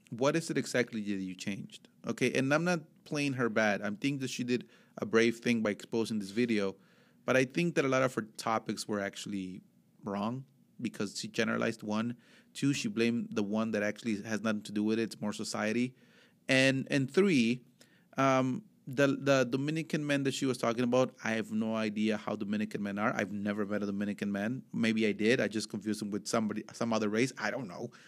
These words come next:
But all I know is that sometimes we just do these kinds of videos because we wanna open up, and that's okay. I'm not saying it's not. It's, it's pretty good. But now you give a whole different perspective of,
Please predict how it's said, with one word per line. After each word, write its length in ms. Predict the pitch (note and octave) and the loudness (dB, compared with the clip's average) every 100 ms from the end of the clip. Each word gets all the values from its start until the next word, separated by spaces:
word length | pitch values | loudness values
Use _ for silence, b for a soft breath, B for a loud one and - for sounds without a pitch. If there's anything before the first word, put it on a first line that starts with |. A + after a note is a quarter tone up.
| B B B | B B B
But 340 | C3 B2 A#2 - | 6 8 6 0
all 160 | B2 D3+ | 4 4
I 100 | D#3+ | 4
know 340 | C#3+ B2 A#2+ | 4 4 4
is 280 | - A#2+ G2+ | 2 0 2
that 260 | A2 G#2 G#2 | 0 0 0
sometimes 680 | - C#3 C3 G#2 G2 G2 - b b b b | -2 0 0 -4 -4 -10 -14 b b b b
we 100 | C3+ | -2
just 280 | C3 D#3 - - _ - - _ _ _ _ - C#3 | 0 0 -2 -10 _ -20 -20 _ _ _ _ -12 0
do 140 | F3 | 2
these 160 | F3+ - | 2 0
kinds 240 | E3 C#3+ | -2 -2
of 60 | A#2+ | -2
videos 260 | A#2+ A#2+ | 2 2
because 240 | G#2+ A2+ G#2 | 0 -4 -2
we 60 | |
wanna 280 | A2+ A2+ G#2+ | -2 0 -2
open 240 | G#2 G#2 G#2 | -4 -4 -4
up, 200 | C3+ G#3+ | -4 -2
and 100 | D4 | -4
that's 160 | E4+ | -2
okay. 340 | D4+ - A2+ - - - | -4 -2 -4 -6 -12 -2
I'm 60 | A3 | 0
not 160 | G#3+ | 0
saying 180 | C3+ A#2 | -2 -4
it's 180 | G#2 - | -4 -6
not. 260 | G#2 A2 - B3+ | -4 -4 -8 -6
It's, 240 | A3 - | -6 -6
it's 200 | - - | -16 -18
pretty 300 | - - G#3+ | -12 -2 -2
good. 300 | A2+ G#2+ D#3 - b b b b b _ _ - | 0 0 -2 -4 b b b b b _ _ -16
But 380 | D3 E3+ E3 - | 2 4 4 2
now 180 | D#3 F3+ | 0 2
you 160 | G3+ G3+ | 4 4
give 160 | F#3+ | 4
a 80 | E3 | 4
whole 160 | D3 C#3 | 2 0
different 280 | B2+ A#2 | -2 -4
perspective 480 | A2 - G#2 - G2+ | -8 -6 -8 -6 -6
of, 140 | G2+ | -6